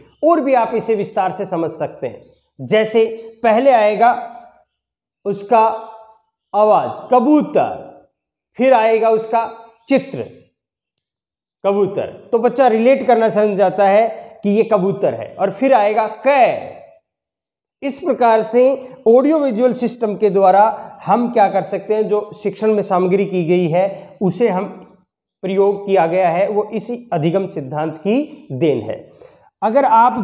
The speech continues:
भाषा शिक्षण सीखना चाहते हो, भाषा, लैंग्वेज, दुनिया की कोई भी लैंग्वेज, भाषा शिक्षण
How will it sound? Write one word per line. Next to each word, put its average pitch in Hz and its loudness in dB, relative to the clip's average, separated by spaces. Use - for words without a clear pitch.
भाषा 196 0
शिक्षण 240 -2
सीखना 196 -2
चाहते 139 -2
हो, 117 -2
भाषा, 156 0
लैंग्वेज, 220 0
दुनिया 220 2
की 233 -2
कोई 247 2
भी 208 -2
लैंग्वेज, 190 -2
भाषा 185 2
शिक्षण 226 -2